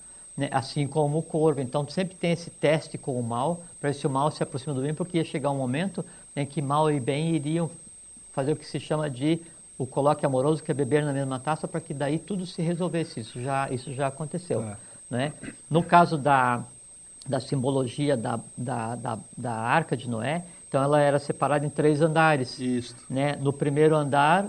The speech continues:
Speaker 1: os, os resíduos, né? No segundo andar, os seres humanos e os animais dito puros, né? E no terceiro andar, os pássaros, né? E, na, se for na, na, na teogonia, na, na crença hebraica,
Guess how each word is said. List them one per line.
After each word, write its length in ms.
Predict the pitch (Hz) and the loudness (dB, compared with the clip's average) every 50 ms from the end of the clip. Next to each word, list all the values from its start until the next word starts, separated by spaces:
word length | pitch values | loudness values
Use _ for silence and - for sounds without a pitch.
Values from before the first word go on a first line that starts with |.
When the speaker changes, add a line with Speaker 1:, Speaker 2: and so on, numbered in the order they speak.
| - | -4
Speaker 1:
os, 480 | - 160 160 160 156 156 143 - - - | -4 -2 0 0 0 0 -2 -4 -8 -8
os 160 | - 147 139 139 | -8 -6 -4 -2
resíduos, 840 | 131 143 156 147 127 - 170 180 170 - 120 113 113 - - - - | 0 2 0 0 0 2 4 4 4 4 2 -2 -6 -10 -10 -14 -10
né? 340 | - 113 110 110 127 151 170 - - - - - _ - | -8 -8 -6 -6 -6 -6 -8 -10 -14 -20 -20 -20 _ -8
No 280 | - 131 131 139 143 139 | -6 -4 0 0 0 0
segundo 440 | 139 - 170 143 139 156 151 147 147 | 0 0 0 2 2 2 2 2 0
andar, 560 | 143 135 123 139 139 147 - 180 202 208 196 - | 0 0 2 2 4 4 4 4 2 0 -2 -4
os 500 | 156 151 151 147 143 143 135 - - - | -2 -2 0 0 0 -2 -4 -6 -8 -4
seres 300 | - 156 147 151 135 135 | -2 -2 0 0 -2 -2
humanos 500 | 151 139 139 147 165 180 185 175 151 156 | -2 0 0 0 0 0 -2 -2 -2 -2
e 60 | 170 | -2
os 180 | 175 175 156 156 | 0 0 0 0
animais 460 | 175 160 156 156 151 156 170 165 151 | -2 -2 -2 -4 -2 -2 -2 -2 0
dito 240 | 147 170 170 - 160 | -2 -2 -4 -4 -8
puros, 800 | - - - 208 214 214 208 180 127 120 - - - - - - - - - - - - - - | -10 -8 -6 -2 0 0 0 0 0 -2 -6 -8 -12 -14 -16 -18 -20 -20 -20 -20 -20 -20 -14 -10
né? 300 | 117 113 117 135 160 160 - - - - - - | -8 -6 -4 -6 -6 -8 -10 -18 -20 -16 -8 -4
E 80 | 147 | 0
no 120 | 143 165 165 | 0 0 0
terceiro 380 | - 175 - - 180 160 147 | 0 -2 -2 2 2 4 4
andar, 460 | 151 147 143 139 143 147 165 180 180 - | 4 2 2 2 4 4 4 2 0 0
os 400 | - 175 175 175 170 165 - - | 0 2 2 2 0 -2 -6 -12
pássaros, 600 | - - - 180 180 180 - - 139 117 117 110 | -4 2 2 2 2 2 -2 -6 -4 -4 -4 -4
né? 180 | 110 127 139 139 - - | -4 -4 -4 -4 -4 -4
E, 400 | 143 175 196 185 143 117 107 - | -2 0 0 0 0 -2 -4 -6
na, 220 | - 123 123 120 | -6 -6 -6 -6
se 80 | 120 - | -8 -8
for 180 | - - 139 131 | -4 -4 -2 -2
na, 120 | 131 120 123 - | -2 -6 -6 -8
na, 500 | - 123 123 120 117 113 113 110 117 117 - | -6 -4 -2 -2 -2 -2 -2 -2 -4 -6 -6
na 160 | 123 120 120 | -6 -6 -6
teogonia, 580 | 113 - - 120 107 110 110 113 120 120 117 123 - 131 123 | -6 -2 -2 -2 -2 -2 -2 -2 -2 -2 -4 -4 -6 -8 -8
na, 220 | 120 113 104 107 | -8 -8 -8 -8
na 120 | 110 113 107 | -8 -8 -8
crença 380 | - - 120 117 117 - - | -6 -4 -4 -4 -4 -4 -6
hebraica, 500 | 117 117 123 120 139 175 185 - - 131 | -4 -2 0 0 0 0 0 -2 -6 -8